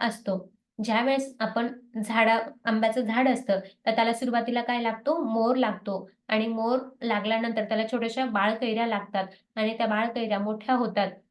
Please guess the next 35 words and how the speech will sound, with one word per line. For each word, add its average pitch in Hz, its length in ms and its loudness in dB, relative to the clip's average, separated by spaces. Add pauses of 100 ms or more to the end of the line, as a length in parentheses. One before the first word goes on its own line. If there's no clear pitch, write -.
आणि 220 140 0
मोठ्या 214 340 -2
झाल्या 233 320 2
की 226 260 -4
ती 226 100 -6
काय 220 260 0
बनते? 214 600 0 (160)
कैरी 247 280 4
बनते, 202 480 -4 (200)
पण 226 140 0
तिचा 240 220 -2
रंग 226 240 0
हिरवा 254 420 2
असतो. 208 460 0 (420)
तर - 140 2
ही 262 220 0
कैरी 226 420 0
आपण 247 380 -2 (240)
कशासाठी 262 440 4
उपयोग-, 214 420 0 (840)
उपयोगी 240 460 0 (120)
ब-, 220 380 0 (160)
उपयोगी 240 420 2
करतो? 214 540 -2 (580)
सॉरी, 220 260 2
तिचा 220 240 0
उपयोग 254 280 4
कशासाठी 262 440 2
केला 208 280 2
जातो? 202 380 0 (260)
तर 254 100 4
लोणचं 214 380 2
भरण्यासाठी 214 640 0
कैरीचा 202 420 -2
उपयोग 233 300 -2